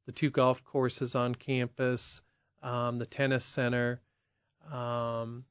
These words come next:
and then, and then there's a lot of s-, so those are the three major operational units, and then we have a lot of support units. We have an H R department, um, that works with the division.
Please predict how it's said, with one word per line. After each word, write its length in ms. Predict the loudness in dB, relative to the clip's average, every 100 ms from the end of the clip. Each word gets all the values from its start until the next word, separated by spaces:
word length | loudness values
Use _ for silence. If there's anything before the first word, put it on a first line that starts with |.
| -20 -20 _ _ _ _ -2
and 200 | 2 6
then, 280 | 6 6 2
and 180 | -2 0
then 180 | 2 2
there's 280 | 2 2 2
a 80 | 4
lot 240 | 6 6
of 60 | 2
s-, 100 | -6 -12 -14
so 200 | 0 4
those 240 | 6 4
are 60 | 2
the 100 | -2
three 220 | 0 0
major 400 | 4 4 4 2
operational 640 | 2 0 2 2 2 -2 -4
units, 400 | -2 -4 -4 -2
and 100 | 0
then 140 | 0
we 120 | 0
have 120 | 0
a 40 | 2
lot 160 | 2
of 40 | 2
support 540 | -2 -8 -2 0 0
units. 480 | -4 -6 -8 -10 -18 _ _ _
We 180 | -4 0
have 200 | 2 2
an 80 | 2
H 260 | 0 2
R 400 | 4 6 6 2 -4
department, 760 | -12 2 2 2 0 -2 -4 -12 _ _ _ -10
um, 380 | -4 -2 -2 -2
that 160 | -2
works 460 | 0 -2 -2 -14 -20 -20 _ _
with 280 | 0 0 0
the 80 | -4
division. 640 | 0 4 2 2 0 -2